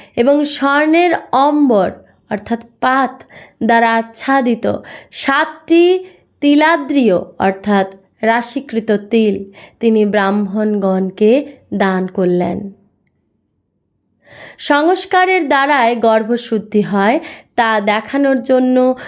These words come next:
বিবিধ দৃষ্টান্তের উল্লেখ করেছেন। কালের দ্বারা নতুন জল, অশুদ্ধ ভূমি প্রভৃতি, স্নানের দ্বারা শরীর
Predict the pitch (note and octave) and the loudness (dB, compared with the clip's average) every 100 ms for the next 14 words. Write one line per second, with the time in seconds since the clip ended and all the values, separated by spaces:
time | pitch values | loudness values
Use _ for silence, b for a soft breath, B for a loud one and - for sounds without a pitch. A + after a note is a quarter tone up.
0 | B A3+ C4+ C#4+ D#4+ F4+ E4+ B3 D4 D4 | B 0 2 4 4 4 0 0 -2 -2
1 | E4 E4 E4 E4 D#4 D4 B B - B3 | 0 2 2 2 0 0 B B 0 2
2 | A#3 G#3 G3+ F3+ - - - - - _ | 2 0 -2 0 -2 -4 -6 -8 -16 _
3 | b b b - A3+ G#3+ G3+ G3 G3 F#3+ | b b b -4 0 2 0 0 0 2
4 | F#3+ F#3 G3+ B B A3 G#3+ A3 A3 G#3+ | 2 -2 -6 B B -2 0 2 0 2
5 | A3 G3+ G3+ G3 G#3 B B - A3+ - | 2 2 4 0 -2 B B -4 -2 -2
6 | G#3+ G3+ G#3 G3 G#3 G3+ G3+ G3 G3 B | -4 0 -2 0 0 2 2 0 -2 B
7 | B - C4 - G3 - - - _ B | B 0 0 0 -6 -6 -10 -12 _ B
8 | B B - C#4+ C#4 D4 D4+ B3+ B3 A3+ | B B -2 0 2 2 0 2 2 2
9 | G#3+ G#3 - A3 A3 A3+ F#3+ - | 2 0 0 2 2 2 0 -6